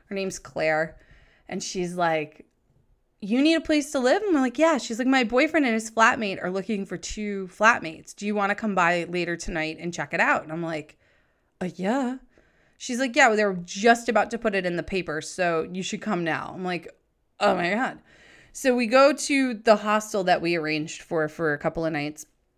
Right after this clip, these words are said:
and, uh, check in there. Thank God it worked out this time, unlike the first time when we first got there,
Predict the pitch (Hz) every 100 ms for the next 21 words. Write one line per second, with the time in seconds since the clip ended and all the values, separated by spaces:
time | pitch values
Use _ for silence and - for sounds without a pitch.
0 | _ _ _ _ _ - - 202 185 180
1 | 175 160 160 - 196 233 208 175 170 170
2 | - - 160 165 151 160 - 185 170 165
3 | 160 156 139 160 - 139 151 - - -
4 | - 196 175 - 151 170 170 151 160 160
5 | 151 170 160 143 - 156